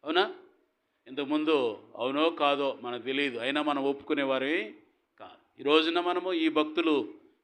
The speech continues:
పలికినట్టుగా, ఈ రోజున "నా దేవుడు పరిశుద్ధమైనటువంటి వాడు, ఆయన పరిశుద్ధమైనటువంటి నామమును బట్టి ఆయన పూజనీయుడు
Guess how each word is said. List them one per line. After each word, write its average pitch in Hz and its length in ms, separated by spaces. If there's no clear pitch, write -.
పలికినట్టుగా, 180 680
ఈ 165 80
రోజున 151 480
"నా 143 240
దేవుడు 156 680
పరిశుద్ధమైనటువంటి 165 920
వాడు, 139 480
ఆయన 135 260
పరిశుద్ధమైనటువంటి 143 960
నామమును 143 500
బట్టి 127 520
ఆయన 127 240
పూజనీయుడు 151 1000